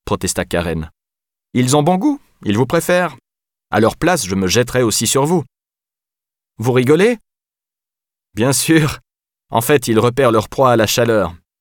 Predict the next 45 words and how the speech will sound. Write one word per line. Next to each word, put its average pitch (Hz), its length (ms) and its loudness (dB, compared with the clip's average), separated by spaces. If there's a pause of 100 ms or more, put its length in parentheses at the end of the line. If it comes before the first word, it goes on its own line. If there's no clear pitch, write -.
(100)
Vous 110 160 -2
devez 104 140 2
être 90 180 -4
bouillante. » « 104 560 -2 (800)
Pardon ? » 120 380 0 (920)
Karen 139 280 0
se - 160 -4
débattait 107 360 0
au 139 80 2
milieu 113 300 2
de 101 80 -8
ce - 140 -6
qu'il 80 140 -8
était 85 180 -4
désormais 82 400 -6
raisonnable 90 560 -2
d'appeler 82 420 -2
un 87 140 -4
nuage 90 440 -2
de 85 80 -10
bestioles. « 67 520 -8 (840)
Je 127 140 0
ne 117 60 -4
vais 143 100 2
pas 175 140 -2
rester 143 280 -2
sur 156 160 -2
ce - 80 -2
balcon 139 320 0
à 185 60 4
me 120 60 -2
faire 123 160 -2
bouffer. 147 360 -2 (840)
D'autant 185 360 0
que 131 140 -2
chacune 156 360 -2
de 117 80 0
leurs 113 180 -2
piqûres 151 420 -2
laisse 151 280 0
un 101 140 -2
assez 120 240 0
gros 120 300 2
rond 123 260 0
rouge. 113 420 -2